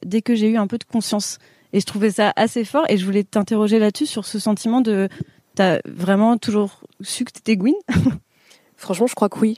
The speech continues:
Speaker 2: Au fond de moi, je crois que oui. Après, je l'ai conscientisé, genre, vers mes quatorze ans. Mais, euh,
Speaker 1: Pas mal.
Speaker 2: j'ai toujours eu ce truc où je me voyais faire des choses qui me semblaient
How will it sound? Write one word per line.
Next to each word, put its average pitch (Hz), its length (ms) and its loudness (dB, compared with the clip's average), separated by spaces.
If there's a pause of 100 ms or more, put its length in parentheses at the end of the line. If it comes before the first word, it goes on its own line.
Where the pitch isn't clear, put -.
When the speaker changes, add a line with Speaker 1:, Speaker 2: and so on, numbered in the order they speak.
(140)
Speaker 2:
Au 190 60 0
fond 190 160 0
de 190 60 2
moi, 196 180 4
je - 80 -4
crois 208 140 0
que - 120 -10
oui. 233 200 2 (340)
Après, 190 260 0
je 214 60 0
l'ai 185 100 2
conscientisé, 202 680 0
genre, 180 240 0
vers 165 160 -2
mes 165 260 0
quatorze 180 360 -2
ans. 202 160 0 (880)
Mais, 175 360 2
euh, 170 400 2
Speaker 1:
Pas 170 60 2
mal. 175 280 2
Speaker 2:
j'ai 180 160 -2
toujours 240 320 2
eu 240 60 0
ce 226 120 -6
truc - 600 -4 (120)
où 202 80 0
je 185 100 -2
me 190 120 2
voyais 202 440 0
faire 208 360 -4
des 185 120 -2
choses 226 400 0
qui - 180 -8
me 185 420 0
semblaient 196 480 0